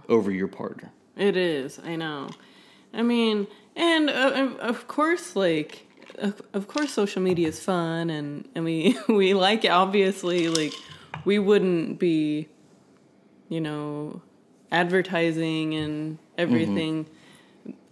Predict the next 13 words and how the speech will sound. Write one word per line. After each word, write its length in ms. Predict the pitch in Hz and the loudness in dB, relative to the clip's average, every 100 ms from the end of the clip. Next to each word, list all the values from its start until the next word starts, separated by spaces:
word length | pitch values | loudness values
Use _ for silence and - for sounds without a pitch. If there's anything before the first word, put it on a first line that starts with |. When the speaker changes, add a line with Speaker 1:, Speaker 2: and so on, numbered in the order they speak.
| _ - | _ 0
Speaker 2:
if 240 | 185 185 | 0 2
it 100 | 170 | 2
wasn't 380 | 170 180 165 160 | 2 2 0 -6
for, 200 | - 220 | -2 -2
for 320 | 220 - 240 | -2 0 0
social 380 | 262 170 160 160 | 0 -2 -2 -4
media, 400 | 151 143 151 147 | -2 -2 -2 2
our 160 | 180 180 | 4 4
podcast, 840 | - 202 208 - - 196 - - _ | 2 0 0 -6 -6 -8 -10 -20 _
you 180 | 196 202 | 0 2
know? 320 | 160 156 160 | 2 -2 -2
Speaker 1:
Right. 320 | 117 107 - - - | 2 2 0 -4 -8
Speaker 2:
So 600 | - 277 269 254 226 | 2 4 6 4 2